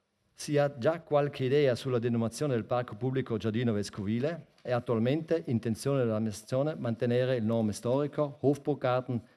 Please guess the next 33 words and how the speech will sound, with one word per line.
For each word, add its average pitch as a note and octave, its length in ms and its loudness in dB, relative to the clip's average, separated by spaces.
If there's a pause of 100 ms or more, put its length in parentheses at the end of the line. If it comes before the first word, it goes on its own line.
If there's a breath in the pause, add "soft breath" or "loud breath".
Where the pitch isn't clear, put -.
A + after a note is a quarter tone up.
Giardino A#2 640 0
Vescovile. F#2+ 760 -4 (300 soft breath)
Ufficialmente C3+ 720 0
non B2+ 200 0
è A#2 40 2
stata C3 340 -2
ancora A#2+ 320 -2
presa C3 380 0
una A#2 140 0
decisione A#2+ 540 -2
a A#2 100 -6
riguardo. F#2 600 -4 (500 soft breath)
Qualora C3 480 2
fosse C3+ 400 -4
valutato A2+ 500 0
un G#2+ 100 0
cambio C3 340 0
di G#2 100 -4
denominazione, D#3 680 -4
è B2+ 80 -6
intenzione C3 680 0
avviare A#2 400 0
un A#2 100 -2
processo A2+ 520 -4
per A2 180 -8
capire C3 480 -2
le A#2+ 160 -4
varie A2 300 -2
sensibilità A#2+ 720 -4
e A#2+ 120 -4
indirizzi A2+ 640 -2
in A2+ 100 -2
campo. E2 480 -6